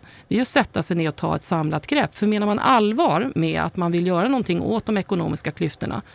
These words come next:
så måste man ju också i så fall titta på den ekonomiska sidan. Och jag förstår, det, som politiken ser ut nu, så finns det ju inte ett parti som har,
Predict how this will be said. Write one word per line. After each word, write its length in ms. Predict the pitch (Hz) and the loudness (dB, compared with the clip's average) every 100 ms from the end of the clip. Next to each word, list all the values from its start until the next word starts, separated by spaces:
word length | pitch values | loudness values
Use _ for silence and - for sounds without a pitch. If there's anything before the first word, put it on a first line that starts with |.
| - - | -20 -4
så 180 | - | 2
måste 480 | 214 226 214 - - | 4 4 0 -2 -2
man 180 | 165 165 | 2 2
ju 60 | 170 | 2
också 320 | 151 - 165 | 0 -2 -2
i 40 | |
så 220 | 151 156 | 0 -2
fall 220 | 143 - - - - | -2 -2 -4 -6 0
titta 320 | 202 - 226 | 0 2 -2
på 140 | 226 | 2
den 120 | 262 247 | 2 2
ekonomiska 680 | - 240 156 156 143 151 147 - - | 2 0 0 -2 -2 -2 -2 -6 -14
sidan. 640 | - 214 165 185 - 190 - - - | -2 0 0 0 -2 -2 -10 -20 -20
Och 220 | - 196 | -2 4
jag 180 | 208 233 | 4 6
förstår, 340 | 285 - 196 | 2 2 2
det, 200 | 175 202 - | 2 0 0
som 280 | 185 - 202 | -4 -2 0
politiken 500 | - 208 285 277 226 | 0 2 2 2 2
ser 120 | 196 | 2
ut 120 | 165 | 2
nu, 200 | 233 247 | 2 0
så 220 | 175 - 185 | -2 -2 0
finns 180 | 190 | 0
det 60 | - | 0
ju 40 | |
inte 100 | 175 - | -2 2
ett 300 | 214 - - | 2 0 -2
parti 420 | 190 - 151 151 | -2 0 0 0
som 180 | - 156 | 0 0
har, 360 | 147 147 143 | 2 2 2